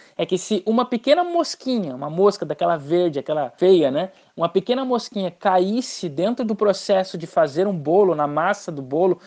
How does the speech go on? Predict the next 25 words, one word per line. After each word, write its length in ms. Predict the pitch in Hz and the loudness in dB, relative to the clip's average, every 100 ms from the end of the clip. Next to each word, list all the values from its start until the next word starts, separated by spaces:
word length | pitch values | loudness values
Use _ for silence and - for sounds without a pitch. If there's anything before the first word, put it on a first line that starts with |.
| - - | -18 -12
no 60 | |
processo, 500 | 156 165 143 185 180 | 0 0 2 0 2
e 20 | 180 | 0
o 40 | |
bolo 380 | 139 185 226 208 | 4 6 8 6
fi-, 220 | 202 175 | 2 -4
e 120 | 180 | 2
eu, 200 | 185 185 151 170 | 4 4 2 -8
e 140 | 151 | -6
uma 140 | 156 165 | 0 2
pessoa 340 | 175 - 233 | 2 0 -2
visse, 300 | 196 180 - - - - | 0 -6 -6 -18 -16 -4
e, 80 | |
e 220 | 180 180 190 | 0 4 4
o 60 | |
bolo 360 | 151 190 226 220 | 6 6 6 4
ficou 280 | 202 180 175 | 0 -2 -2
pronto, 440 | - 175 220 170 | 0 0 0 -2
depois 320 | 156 147 170 | -4 -2 -4
de 40 | 160 | 0
batido, 460 | 139 - - 190 | -2 -4 -8 -6
depois 220 | 160 156 | -4 -6
de 60 | 151 | -6
liquidificado 760 | 151 165 170 - 151 165 160 151 | -6 -4 -8 -8 -8 -2 -2 0
ali, 220 | 156 | -2